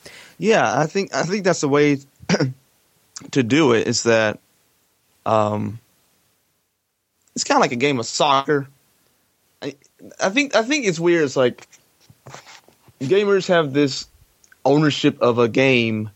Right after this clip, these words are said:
that no one else has. It's like, "It's not a game if it doesn't do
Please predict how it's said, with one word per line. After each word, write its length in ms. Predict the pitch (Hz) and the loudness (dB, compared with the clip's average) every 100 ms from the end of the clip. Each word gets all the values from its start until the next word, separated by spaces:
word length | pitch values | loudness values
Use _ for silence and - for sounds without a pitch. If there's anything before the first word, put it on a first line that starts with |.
| _ _ _ _ _ _ _ _ - | _ _ _ _ _ _ _ _ -18
that 480 | 110 120 117 110 - | -4 0 2 0 -2
no 240 | 113 131 | -2 2
one 140 | 127 123 | 2 2
else 180 | 117 | 0
has. 460 | - 127 113 110 113 | 0 0 2 -2 -6
It's 140 | 104 101 | -8 -2
like, 280 | 104 101 _ _ _ _ _ - | -2 -2 _ _ _ _ _ -14
"It's 120 | 165 | -2
not 160 | 262 220 | 0 0
a 40 | |
game 340 | 143 180 170 | 0 2 2
if 120 | 160 139 | 0 0
it 40 | |
doesn't 280 | 156 151 135 | 0 0 0
do 200 | 131 | 2